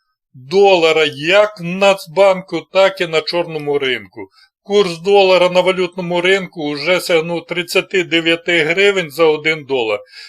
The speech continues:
Відповідно, зростають ціни на продукти і товари. Нацбанк уже розглядає можливість прив'язати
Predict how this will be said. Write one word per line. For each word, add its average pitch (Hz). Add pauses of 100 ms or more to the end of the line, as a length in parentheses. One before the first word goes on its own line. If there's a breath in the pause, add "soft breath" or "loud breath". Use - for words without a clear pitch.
(180 loud breath)
Відповідно, 175
зростають 175 (420)
ціни 185
на 160
продукти 160
і 143
товари. 104 (380 soft breath)
Нацбанк 208
уже 202
розглядає 190
можливість 180
прив'язати 180